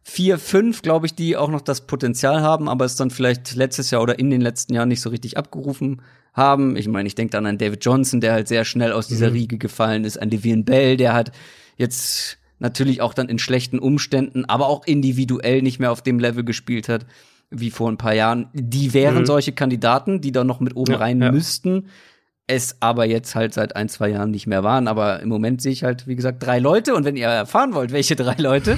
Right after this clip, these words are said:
Speaker 2: <laughs>
Speaker 1: dann guckt euch die Folge Royal Fumble an zu den Top Ten Running Backs. Und zwar bei YouTube von unserem Downset Talk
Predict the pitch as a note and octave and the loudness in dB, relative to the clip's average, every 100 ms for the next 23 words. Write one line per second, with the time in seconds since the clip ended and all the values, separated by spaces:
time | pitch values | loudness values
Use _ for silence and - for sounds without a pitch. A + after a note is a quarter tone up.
0 | - E3+ D#3 E3+ D#3 - D3 - C3 F3 | 0 0 2 2 0 0 -4 0 2 2
1 | A3 C#4 A3 F#3+ F#3+ G#3 G3 F#3 F#3+ F#3+ | 0 -2 0 -2 -2 -2 -2 -2 0 0
2 | F3+ F3 F3 F3+ E3 F#3+ F#3+ E3+ - D#3+ | 2 2 2 2 0 -2 -2 -2 -4 -4
3 | F3 - E3 D#3 C#3 C#3+ - - C#3 - | -4 -6 -4 -4 -4 -6 -6 -4 -4 -2
4 | A#2 A#2+ C#3+ C3 B2 B2+ - - - A#2 | -2 0 2 0 0 -2 -4 -6 -4 -4
5 | - A#2 A2+ - _ - C#3 D3 G3+ A#3 | 0 0 0 -4 _ 2 2 4 4 2
6 | - F#3+ B2+ - _ _ _ - - - | 2 0 -2 -14 _ _ _ -12 -10 -8
7 | G2 - _ - - - F#2+ - F#2 F#2 | -10 -10 _ -10 -8 -8 -10 -6 -4 -4